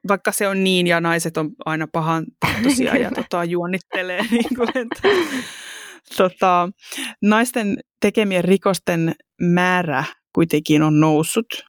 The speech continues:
Speaker 1: näissä suurissa kaupungeissa. Vaikka se rikollisuus on laskenut, niin,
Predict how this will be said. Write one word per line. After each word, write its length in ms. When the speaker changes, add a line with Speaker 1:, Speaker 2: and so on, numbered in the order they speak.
Speaker 1:
näissä 240
suurissa 480
kaupungeissa. 840
Vaikka 280
se 140
rikollisuus 500
on 280
laskenut, 520
niin, 300